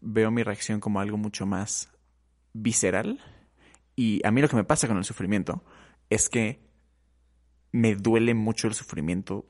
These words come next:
de los otros y me emperra un chingo. Así como su, o sea, si me pones un video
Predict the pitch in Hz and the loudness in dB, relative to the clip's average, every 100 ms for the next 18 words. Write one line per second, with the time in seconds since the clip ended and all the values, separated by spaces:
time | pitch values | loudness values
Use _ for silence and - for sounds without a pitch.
0 | - 98 82 50 - 80 95 - 139 - | -8 -2 -2 -2 -6 -4 -4 -4 -6 -8
1 | - _ - - _ - 110 101 104 120 | -18 _ -20 -20 _ 0 2 2 2 0
2 | 120 - - 101 - 58 - - _ - | 0 -4 -4 -4 -4 -8 -10 -20 _ -6
3 | 85 - 113 135 117 104 - - - 117 | -4 -6 -6 -2 -2 -2 -6 -8 -6 -4
4 | 127 117 - 190 185 175 156 104 113 120 | -4 -4 -2 -2 -2 -2 -2 2 2 0
5 | - | -4